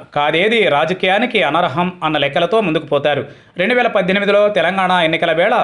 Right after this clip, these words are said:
సడన్గా కాంగ్రెస్తో తెలుగుదేశం పొత్తుని కలిపేసి చంద్రబాబు అందరికీ షాక్ ఇచ్చేశారు. ప్రత్యేకించి తెలుగు తమ్ముళ్ళు ఈ పొత్తుని అసలు దిగమింగుకోలేకపోయారు. ఇక రెండు వేల ఇరవై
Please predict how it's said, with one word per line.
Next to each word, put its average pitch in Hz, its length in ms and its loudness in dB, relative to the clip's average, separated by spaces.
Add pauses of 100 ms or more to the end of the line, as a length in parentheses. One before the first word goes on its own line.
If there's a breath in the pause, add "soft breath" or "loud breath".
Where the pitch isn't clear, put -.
సడన్గా 165 380 0 (440 loud breath)
కాంగ్రెస్తో 208 480 0 (120)
తెలుగుదేశం 165 640 0
పొత్తుని 180 320 0 (100)
కలిపేసి 170 440 0 (420 loud breath)
చంద్రబాబు 214 480 2
అందరికీ 190 300 0 (100)
షాక్ 175 260 -2
ఇచ్చేశారు. 135 420 -2 (340 loud breath)
ప్రత్యేకించి 165 500 0 (160)
తెలుగు 165 200 0 (120)
తమ్ముళ్ళు 226 280 0 (360 loud breath)
ఈ 190 40 2 (120)
పొత్తుని 220 340 0 (300)
అసలు 160 240 0 (100)
దిగమింగుకోలేకపోయారు. 160 1000 0 (360 loud breath)
ఇక 160 160 -2
రెండు 220 160 0
వేల 247 160 2
ఇరవై 214 140 2